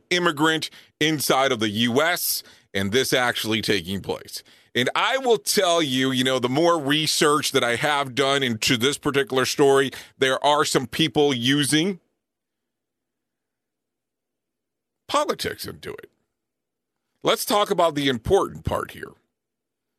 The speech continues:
Not so much the politics. Let's talk about the death,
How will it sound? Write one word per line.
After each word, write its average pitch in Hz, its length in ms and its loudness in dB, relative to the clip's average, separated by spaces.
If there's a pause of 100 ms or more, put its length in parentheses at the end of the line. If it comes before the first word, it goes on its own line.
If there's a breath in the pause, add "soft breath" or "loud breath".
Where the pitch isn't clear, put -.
(140)
Not 160 280 -2
so 214 200 2
much 180 280 0
the 190 100 -4
politics. 156 680 -2
Let's 190 140 -4
talk 202 220 0
about 151 200 0
the 98 100 -6
death, 110 640 -4